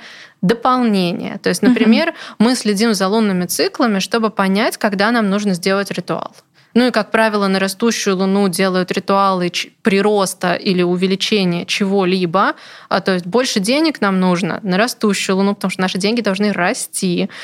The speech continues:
Speaker 1: А, там, а, нужно там больше силы, энергии, тоже растущая луна. Нужно развитие в каком-то проекте, растущая луна.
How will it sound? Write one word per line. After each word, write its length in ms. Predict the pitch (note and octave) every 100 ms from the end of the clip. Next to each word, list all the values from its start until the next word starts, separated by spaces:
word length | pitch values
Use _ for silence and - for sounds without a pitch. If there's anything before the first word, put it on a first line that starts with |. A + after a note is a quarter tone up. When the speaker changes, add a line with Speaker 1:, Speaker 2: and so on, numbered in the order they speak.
| - B3
Speaker 1:
А, 320 | F#3 F3+ F3
там, 380 | F3 F3+ F3+ F#3
а, 180 | F#3 F#3
нужно 420 | F#3+ A3+ G#3+ G3+
там 240 | G3 F#3 F3
больше 400 | G#3+ G3+ - F#3
силы, 400 | - A3+ A3 G3
энергии, 400 | G3+ C#4 A3+ G3+
тоже 240 | G3 F3+
растущая 640 | G3+ A#3+ - G3+ - F#3+
луна. 300 | F3 F3 E3+
Нужно 260 | F3 F#3+ G3+
развитие 380 | G3 G3+ A3 G#3
в 20 |
каком-то 240 | - G3+ G3+
проекте, 560 | - G3+ C4+ - -
растущая 640 | F#3+ A3+ - G3+ F#3 - F3
луна. 380 | E3+ E3+ E3+